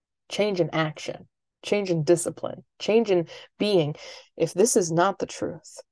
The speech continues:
and this is something that you have been indoctrinated with and told, then this calls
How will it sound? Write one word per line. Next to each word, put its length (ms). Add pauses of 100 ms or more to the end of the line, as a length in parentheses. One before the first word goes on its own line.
(1120)
and 140
this 160
is 100
something 300
that 100
you 140
have 100
been 140
indoctrinated 800
with 240
and 120
told, 380 (300)
then 180
this 220
calls 500